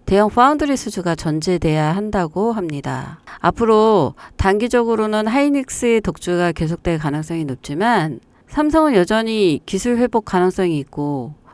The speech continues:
파운드리나 에이치비엠 성능이 입증된다면 반전의 기회가 분명히 있겠죠. 중요한 건 지금 시장은 하이닉스의 손을 들어주고 있다는 점입니다.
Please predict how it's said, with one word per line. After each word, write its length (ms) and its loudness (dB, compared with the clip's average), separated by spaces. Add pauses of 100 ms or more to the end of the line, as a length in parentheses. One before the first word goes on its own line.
(120)
파운드리나 680 4
에이치비엠 480 2
성능이 420 -2
입증된다면 1040 -2
반전의 460 0
기회가 340 -2
분명히 320 -4
있겠죠. 720 -6 (240)
중요한 440 2
건 360 6 (380)
지금 320 -2
시장은 540 0
하이닉스의 760 2
손을 260 -2
들어주고 520 2
있다는 360 -2
점입니다. 840 -4